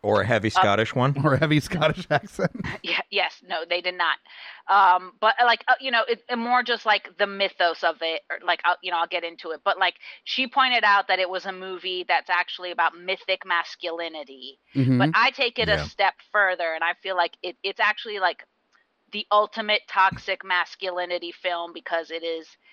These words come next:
Speaker 2: using the, the mythos of, um, like, classic masculinity as a diatribe against cultural diversity.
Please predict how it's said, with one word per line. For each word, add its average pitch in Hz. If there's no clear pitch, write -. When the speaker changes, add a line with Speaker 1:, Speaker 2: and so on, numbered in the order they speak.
Speaker 2:
using 196
the, 175
the 180
mythos 180
of, 165
um, 160
like, 170
classic 170
masculinity 170
as 170
a 170
diatribe 165
against 165
cultural 156
diversity. 147